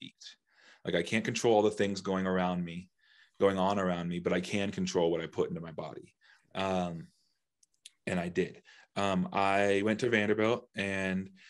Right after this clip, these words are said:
man, I'm, I'm telling you, when I grew up, um, I grew up in a, not a small town, but, um, and it sounds gross, but, like, I was,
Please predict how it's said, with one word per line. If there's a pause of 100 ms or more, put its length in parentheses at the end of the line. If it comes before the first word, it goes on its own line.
(180)
man,
I'm,
I'm
telling
you,
when
I
grew
up, (500)
um,
I
grew
up
in
a, (300)
not
a
small
town,
but, (500)
um,
and
it
sounds (240)
gross,
but,
like,
I
was,